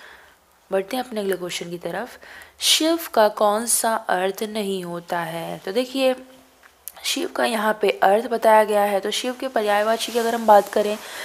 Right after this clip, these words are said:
तो इनके बहुत सारे पर्यायवाची होते हैं, जैसे कि देखिए महादेव होता है, पशुपति भी होता है, चक्रपाणि तो देखिए विष्णु भगवान का होता है,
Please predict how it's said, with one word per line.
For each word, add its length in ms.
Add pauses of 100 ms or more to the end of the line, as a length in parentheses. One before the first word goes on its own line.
(120)
तो 80
इनके 200
बहुत 280
सारे 200
पर्यायवाची 640
होते 300
हैं, 280 (300)
जैसे 180
कि 60
देखिए 300
महादेव 760
होता 240
है, 180
पशुपति 540
भी 100
होता 320
है, 280 (440)
चक्रपाणि 600
तो 120
देखिए 260
विष्णु 460
भगवान 460
का 140
होता 340
है, 200